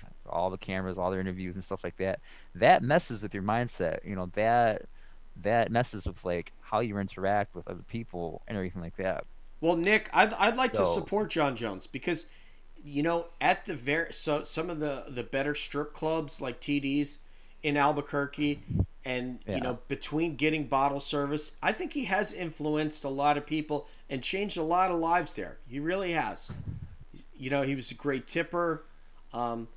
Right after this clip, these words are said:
Speaker 2: he may or
Speaker 1: How do
Speaker 2: may
Speaker 1: you know
Speaker 2: not
Speaker 1: he's a great tipper?
Speaker 2: <laughs> I mean, I mean, you could read the Albuquerque Journal of, of, uh, well, no, I'm just kidding. Uh, yeah, girls have had some interesting things to say about Jon at the strip clubs. He is not somebody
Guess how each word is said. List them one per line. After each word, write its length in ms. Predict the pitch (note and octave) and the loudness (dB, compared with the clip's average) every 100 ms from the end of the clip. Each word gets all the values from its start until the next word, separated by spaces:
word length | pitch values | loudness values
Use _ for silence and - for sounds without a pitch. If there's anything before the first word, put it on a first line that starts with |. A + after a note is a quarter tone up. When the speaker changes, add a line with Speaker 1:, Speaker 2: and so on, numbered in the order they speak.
| - - - | -16 -16 -16
Speaker 2:
he 140 | - C#3 | -4 2
may 220 | D3 D3+ | 4 6
or 60 | |
Speaker 1:
How 60 | D3 | 6
do 40 | |
Speaker 2:
may 60 | C#3+ | 6
Speaker 1:
you 40 | |
know 80 | C#3+ | 6
Speaker 2:
not 80 | C3+ | 4
Speaker 1:
he's 60 | C#3 | 4
a 40 | |
great 160 | C3+ B2 | 0 0
tipper? 340 | C#3 B2 A#2+ - - - | 0 -2 -4 -6 -10 -4
Speaker 2:
<laughs> 160 | - - D#4+ - | -4 -2 -4 0
I 40 | |
mean, 260 | - - - - - - - - - - A3 - | 0 -2 -4 -4 -2 -4 -2 -4 -6 -12 -12 -2
I 80 | D3 | 2
mean, 160 | F3+ | 2
you 60 | G3 | 2
could 180 | - F#3 | 2 2
read 280 | D#3 G3+ G3 | 6 6 6
the 120 | F3 | 10
Albuquerque 580 | F3 E3+ D#3+ E3 E3 D#3+ | 10 8 2 -2 -2 -4
Journal 440 | C#3 D3 D3+ C3+ | 2 4 4 2
of, 200 | C3 A#2+ - - - - | 0 -4 -10 -16 -16 -12
of, 300 | - C#3 B2+ | -4 -2 0
uh, 260 | C3 B2 C#3 C#3+ | 0 0 -2 4
well, 160 | D3+ | 6
no, 160 | C#3 A#2 | 6 2
I'm 180 | A2+ A2 | 0 -2
just 180 | - - | -6 -4
kidding. 300 | G#2 G2+ G#2+ | -4 -4 -6
Uh, 220 | - B2 B2 | 2 2 4
yeah, 240 | C#3+ C#3+ A#2 - | 6 4 4 -8
girls 320 | - E3 F3 D3+ | 2 4 4 0
have 140 | C#3+ | 0
had 240 | D3+ D3 | 2 2
some 180 | - C#3 | 0 -4
interesting 440 | C3+ C3 - D3 B2 | -4 -6 -6 -6 -6
things 320 | C3 C3 B2 | -6 -6 -6
to 80 | - | -8
say 200 | - B2 | -4 -2
about 380 | A#2 A#2+ A#2 - - - - | 2 2 2 -4 -16 -16 -16
Jon 340 | - C3 C3 A#2 | 2 4 4 2
at 160 | A#2 | -4
the 80 | - | -6
strip 300 | - - B2 | -6 -4 -4
clubs. 420 | - C#3 C3+ B2 - - - - | -2 0 0 -2 -14 -20 -20 -16
He 280 | - D#3 | -6 0
is 200 | D3+ C3 | 2 0
not 520 | C#3+ D3 D#3 F3+ F3 - | 0 0 4 4 4 -6
somebody 800 | - D#3+ D3+ D3+ D3+ D3+ D3+ | -4 -2 0 0 2 4 2